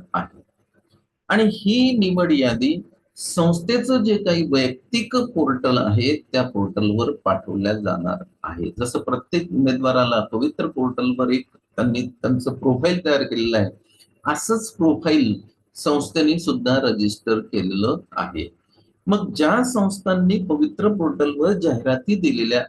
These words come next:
आहेत, त्या जाहिरातीमध्ये जे विषय त्यांनी नमूद केलेला आहे, जे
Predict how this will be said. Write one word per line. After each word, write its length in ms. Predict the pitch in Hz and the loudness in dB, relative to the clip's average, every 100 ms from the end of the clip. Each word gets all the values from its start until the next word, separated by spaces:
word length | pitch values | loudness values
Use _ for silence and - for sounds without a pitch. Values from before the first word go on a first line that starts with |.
| - | -4
आहेत, 340 | 107 123 104 - _ _ _ _ _ _ - | -2 0 -2 -4 _ _ _ _ _ _ -2
त्या 160 | 185 220 202 | 2 2 0
जाहिरातीमध्ये 880 | 180 139 156 185 185 214 214 180 196 | 0 0 2 0 0 0 2 2 0
जे 200 | 185 170 175 | 0 0 0
विषय 420 | 127 123 - 220 247 | 2 0 2 2 2
त्यांनी 240 | 196 175 170 | 2 2 0
नमूद 340 | 143 127 123 - | 2 2 0 -2
केलेला 280 | 101 101 92 | -2 0 0
आहे, 280 | 90 90 - - _ _ _ _ _ - | -2 -2 -6 -8 _ _ _ _ _ -4
जे 120 | 175 | 0